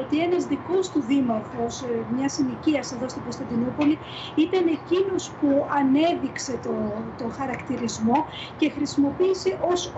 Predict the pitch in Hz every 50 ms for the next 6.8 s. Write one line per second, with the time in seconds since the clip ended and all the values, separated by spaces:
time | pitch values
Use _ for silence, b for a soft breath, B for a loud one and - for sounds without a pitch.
0 | 330 359 381 359 - 320 302 294 - 294 262 254 262 285 320 320 359 349 339 349
1 | 349 - 320 285 277 269 262 269 247 254 - - 339 330 - - 359 359 - 381
2 | 359 294 311 311 294 285 294 - - - - 285 - - 311 330 359 359 - -
3 | 370 359 B B B B B - 311 302 302 302 - 294 226 220 277 277 233 269
4 | 269 262 247 - - 349 359 349 339 285 - - 320 320 - 294 262 233 233 233
5 | - - 349 359 370 339 311 294 - 294 - - 320 294 - - 311 - - 294
6 | - 285 226 233 - - 269 262 330 381 392 381 - - 392